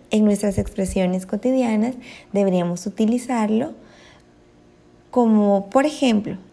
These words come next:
de esta manera. "No puedo acompañarte en esa reunión porque ya me estoy yendo". Puede que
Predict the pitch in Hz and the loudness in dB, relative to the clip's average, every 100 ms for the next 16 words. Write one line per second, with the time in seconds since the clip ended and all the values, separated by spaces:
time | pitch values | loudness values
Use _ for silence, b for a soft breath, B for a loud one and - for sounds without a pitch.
0 | - 190 185 185 180 - - - - _ | -10 -8 -6 -4 -4 -6 -12 -16 -18 _
1 | _ _ _ B B B B 302 320 311 | _ _ _ B B B B -2 -2 2
2 | 311 302 294 302 247 214 214 233 226 233 | 2 2 0 -2 0 2 2 2 0 -2
3 | 269 262 220 208 202 220 247 220 185 196 | -2 0 0 0 -2 -4 -2 0 0 2
4 | 220 220 - - _ _ _ _ - 208 | 0 -2 -6 -20 _ _ _ _ -8 -2
5 | 202 196 - 190 196 - - 214 220 214 | -2 -2 -4 -4 -6 -8 -4 0 0 -2
6 | 208 190 185 180 208 - - - - - | -4 -2 -4 -4 -8 -14 -20 -20 -20 -20
7 | _ _ _ B B B B B B B | _ _ _ B B B B B B B
8 | _ - 311 330 330 302 302 | _ 4 6 6 4 2 2